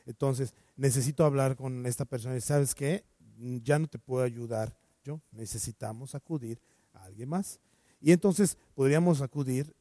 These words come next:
a, ya sea a, al, algún anciano de la iglesia, ya sea a pastores de la iglesia, los, los líderes de la iglesia, para que nos orienten, nos ayuden. Yo creo que de esa manera nos protegemos. No te quedes con un asunto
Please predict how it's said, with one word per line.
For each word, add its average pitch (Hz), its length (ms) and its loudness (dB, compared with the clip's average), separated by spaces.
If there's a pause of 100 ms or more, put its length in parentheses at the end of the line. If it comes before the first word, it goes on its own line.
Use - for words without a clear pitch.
(120)
a, 120 360 -4
ya 135 140 -4
sea 147 540 0 (260)
a, 120 340 -8 (100)
al, 113 540 -6
algún 120 240 -8
anciano 139 420 0
de 151 100 4
la 147 80 4
iglesia, 135 560 -2 (600)
ya 117 200 -2
sea 123 500 2
a 110 40 -2
pastores 127 520 -4
de 120 120 -4
la 123 80 0
iglesia, 120 480 -2
los, 113 240 -12 (100)
los 113 160 -18
líderes 139 300 -4
de 139 100 -2
la 143 80 0
iglesia, 131 400 -4 (580)
para 143 420 4 (200)
que 127 140 -8
nos 113 220 -10
orienten, 123 580 -6
nos 110 180 -16
ayuden. 107 420 -14 (280)
Yo 165 120 0
creo 202 160 6
que 180 60 6
de 170 40 6
esa 160 140 2
manera 127 360 -4
nos 120 180 -10
protegemos. 123 600 -4
No 156 160 -4
te 160 140 -6
quedes 139 520 -2
con 120 180 -10
un 123 140 -8
asunto 143 540 -6